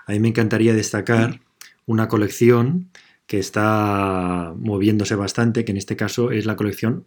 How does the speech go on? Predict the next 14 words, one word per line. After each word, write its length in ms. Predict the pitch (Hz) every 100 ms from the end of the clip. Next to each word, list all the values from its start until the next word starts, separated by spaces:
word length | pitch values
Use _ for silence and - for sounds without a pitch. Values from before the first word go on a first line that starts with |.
| _
Pequeña 420 | - 127 117 113 107
Grande, 440 | 95 87 78 73 _ _ _
de 300 | 95 92 90
la 120 | 85
editorial 420 | 87 90 92 98 110
Alba, 400 | 113 101 147 - _ - - _
que 100 | -
son 180 | - 101
pequeñas 840 | 113 113 110 110 107 104 104 - - - -
biografías 1000 | 107 104 101 92 127 143 131 190 - - _ _ _ _
que 120 | 117
muestran, 460 | 104 113 113 120 131
pues, 300 | 113 90 -
eh, 540 | 90 87 85 85 82